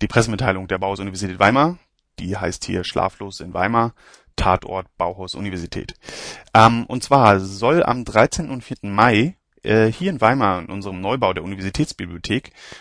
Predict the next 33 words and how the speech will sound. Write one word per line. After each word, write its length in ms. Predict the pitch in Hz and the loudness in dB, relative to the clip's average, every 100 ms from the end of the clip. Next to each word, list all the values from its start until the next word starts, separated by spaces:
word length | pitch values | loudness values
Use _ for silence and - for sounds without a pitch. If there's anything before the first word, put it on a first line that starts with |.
| - | -6
äh, 80 | - | 4
ein, 960 | 110 113 113 - - 107 104 104 101 98 | 6 8 6 2 -2 -2 -4 -10 -10 -6
äh, 200 | 76 90 | -2 -2
ein 140 | 98 | -2
Tatort 360 | - 139 - - | -2 -4 -4 -16
gedreht 320 | - - - | -14 -12 -12
worden 180 | - 64 | -18 -14
sein. 160 | - | -14
Oder 220 | - - - _ _ - | -14 -18 -20 _ _ -18
eine 140 | - - | -12 -4
Szene, 440 | - 101 104 95 | 0 0 0 -2
ein, 200 | 85 - | -6 -12
ein 160 | - - | -14 0
Teil 240 | 104 104 | 6 8
des 140 | 90 | 6
Tatorts 380 | - 85 - - | -2 -8 -10 -18
gedreht 280 | - - - | -16 -16 -16
worden 160 | - - | -18 -14
sein. 300 | - - 135 - - | -10 -8 -10 -14 -16
Und 60 | - | -10
es 100 | 107 | -2
geht 200 | - 165 _ | 2 2 _
dort 280 | - 120 - | -12 -12 -10
wirklich 480 | 95 - 131 - - | -12 -6 -8 -8 -8
in 140 | 107 | -6
diesem 180 | 113 110 | -6 -6
Tatort, 680 | 95 87 90 127 - - - | -2 -2 -2 -8 -8 -12 -4
äh, 300 | 98 107 107 | 2 4 2
um 220 | - 104 | 0 -4
einen 220 | 117 113 | -2 0
Mord 400 | 110 101 98 147 | -2 -2 -4 -4
in 120 | 92 | -8
Weimar. 400 | 87 - 90 156 | -10 -10 -6 -6